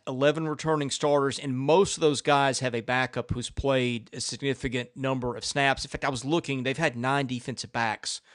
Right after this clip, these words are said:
who've started a game at various points of their career. So that's number one, just the experience factor.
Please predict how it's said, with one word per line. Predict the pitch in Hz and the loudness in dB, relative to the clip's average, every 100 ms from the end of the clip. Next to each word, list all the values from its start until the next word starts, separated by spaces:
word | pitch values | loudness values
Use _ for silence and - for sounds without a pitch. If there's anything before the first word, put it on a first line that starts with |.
| - - - _ | -20 -20 -20 _
who've | 139 123 | -4 -4
started | - 147 139 131 120 104 - - | 0 4 6 4 0 -6 -16 -12
a | 117 | -10
game | 117 135 131 127 113 - | -2 0 2 0 -2 -6
at | 123 | -6
various | 135 123 117 | -2 -2 -2
points | - 135 127 - | -4 -6 -6 -6
of | |
their | 117 110 | -8 -10
career. | - 113 101 | -8 -8 -4
So | - | 0
that's | 151 - 190 | 2 2 0
number | 165 131 | 0 0
one, | 117 117 104 | -2 -4 -4
just | 110 151 - | -4 -4 -4
the | |
experience | 127 - - 175 170 147 | -6 -8 -4 -2 0 -2
factor. | - 139 123 - 127 | 2 4 4 0 -4